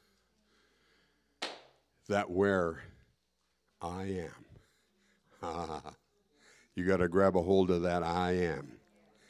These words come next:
Praise God. You gotta understand how powerful that is. You gotta realize how nothing can stop that, how nothing can hold it back,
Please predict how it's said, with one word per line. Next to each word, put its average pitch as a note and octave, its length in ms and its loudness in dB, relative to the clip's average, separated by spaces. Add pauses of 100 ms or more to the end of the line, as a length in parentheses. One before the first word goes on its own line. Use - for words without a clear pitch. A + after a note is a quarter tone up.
(460)
Praise F#2 360 0
God. F2 320 -6 (880)
You G2+ 100 -4
gotta G#2 260 4
understand G2+ 680 2
how G2+ 160 2
powerful F#2+ 800 -2
that D#2 200 -6
is. D2 480 -10 (600)
You G#2+ 120 0
gotta G#2 260 6
realize G2+ 680 6
how G#2 200 4
nothing G#2 760 6
can F#2+ 240 -4
stop - 480 -4
that, - 440 -8 (500)
how A2 280 2
nothing G#2 680 4
can F#2 160 -8
hold G2+ 320 4
it F2 160 0
back, E2+ 440 -8